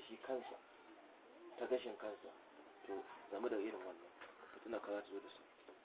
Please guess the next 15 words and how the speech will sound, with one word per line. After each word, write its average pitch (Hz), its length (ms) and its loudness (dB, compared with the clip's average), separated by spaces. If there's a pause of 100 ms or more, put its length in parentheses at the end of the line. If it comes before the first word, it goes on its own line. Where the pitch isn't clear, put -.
(760)
Allah 101 200 4
zai 90 160 -6
tsare - 240 -4
ka - 100 -8
daga - 220 -8
ciki. - 480 -12 (1000)
Sannan 127 260 8
ka 131 100 8
zama 131 200 12
za 151 140 12
ka - 180 0
karɓi 123 160 2
gaskiya 113 360 4
daga 101 180 2 (160)
kowaye 110 320 6